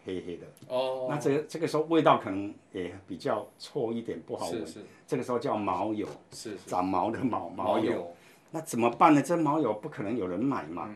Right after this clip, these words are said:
Speaker 2: 嗯，嗯。
Speaker 1: 就像汽车要丢那个机油一样。
Speaker 2: 是。
Speaker 1: 所以要用化学剂，
Speaker 2: 嗯。
Speaker 1: 四道工序，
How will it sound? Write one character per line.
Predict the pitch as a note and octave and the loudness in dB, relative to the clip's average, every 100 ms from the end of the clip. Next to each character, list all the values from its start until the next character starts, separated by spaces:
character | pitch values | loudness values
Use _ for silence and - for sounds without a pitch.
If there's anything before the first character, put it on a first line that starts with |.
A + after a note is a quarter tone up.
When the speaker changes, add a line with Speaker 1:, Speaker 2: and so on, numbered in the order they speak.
| G#2+ | -12
Speaker 2:
嗯， | G#2+ - | -14 -8
嗯。 | |
Speaker 1:
就 | D3 | -4
像 | D#3 C#3+ | 0 0
汽 | - D#3 | 0 0
车 | D3 | 4
要 | C#3+ C3+ - | 4 4 2
丢 | D3+ D3+ | -2 -2
那 | C#3+ C#3+ | -2 0
个 | B2+ A#2 - A#2+ | 2 0 -2 -12
机 | - C#3 C#3 | -4 0 2
油 | F#2+ F2+ | 2 2
一 | |
样。 | A2+ - | -2 -4
Speaker 2:
是。 | - A#2 G#2 - - | -8 -10 -10 -14 -14
Speaker 1:
所 | - C#3 | 0 2
以 | A#2 | 4
要 | B2+ | 4
用 | B2+ A#2+ | 4 2
化 | A2 C#3 A2+ | 0 2 2
学 | F#2 G2 F#2+ | 0 -4 -6
剂， | F#2 A2+ D#2 - - | -6 -10 -12 -14 -16
Speaker 2:
嗯。 | A2 G2+ F2+ - | -14 -12 -14 -18
Speaker 1:
四 | - - D3 A2+ | -14 -8 -4 0
道 | B2 G2+ | 0 -2
工 | - G#2+ G#2 | -4 -6 -6
序， | - - G2+ | -8 -10 -10